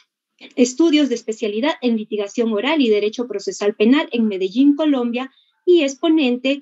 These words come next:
a nivel nacional e internacional en el tema, eh, de derecho que estamos tratando el día de hoy. Socio fundador del estudio Hernández Umiri, abogado. Entonces, así tenemos, eh,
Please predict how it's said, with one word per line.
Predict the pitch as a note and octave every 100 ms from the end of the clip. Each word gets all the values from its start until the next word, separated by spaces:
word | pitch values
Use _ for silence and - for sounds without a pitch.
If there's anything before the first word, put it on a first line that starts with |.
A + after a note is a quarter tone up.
| _ -
a |
nivel | A#3 G#3+ A3 A3+
nacional | G#3 G3 G3 A#3+ D4+
e | B3+
internacional | A#3+ A3 G#3 F#3 - F#3 G3+ A3 C4+ -
en | G3
el | F#3 F3+
tema, | A3+ A3 G#3+ G#3 -
eh, | G3+ F3+ F3+
de | F3 F3 E3+ F#3+ -
derecho | G3 G3 - A3
que | G3+
estamos | F3 - F#3+ F#3+ G#3 -
tratando | G3+ F#3+ G3 G#3 A3
el | F#3+
día | G3 G3
de | G#3+
hoy. | C4+ C4 - - -
Socio | D4 C#4 - C#4
fundador | A#3 A3+ G#3 C4 F4+
del | C4 G#3+
estudio | G#3+ B3+ B3 A3+
Hernández | G#3+ A3+ A3 A#3 A3
Umiri, | G#3+ A#3 A#3+ C#4 -
abogado. | G#3+ F#3 F3+ E3+ _ - - - A3+
Entonces, | G#3+ A#3+ A#3 E4+ F4+ - - -
así | G#3+ C4 B3+
tenemos, | C4+ D#4+ D4+ C#4+ D4+ -
eh, | A3 G3 F#3